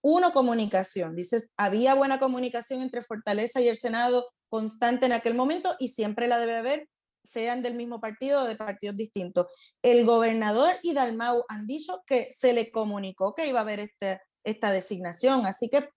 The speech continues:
no fue como que no lo sabían.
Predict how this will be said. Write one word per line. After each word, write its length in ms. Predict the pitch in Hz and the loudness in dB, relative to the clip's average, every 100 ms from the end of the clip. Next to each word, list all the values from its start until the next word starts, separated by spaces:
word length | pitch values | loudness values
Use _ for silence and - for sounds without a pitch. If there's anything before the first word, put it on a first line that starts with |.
| _ _ _ _ _ _ | _ _ _ _ _ _
no 360 | 214 220 220 226 | -6 0 2 2
fue 200 | 233 285 | 2 2
como 200 | 285 262 | 2 2
que 120 | 247 | 0
no 280 | 226 226 240 | -2 -2 -2
lo 140 | 240 | -2
sabían. 640 | - 196 185 240 196 170 | -4 -8 -6 -8 -8 -10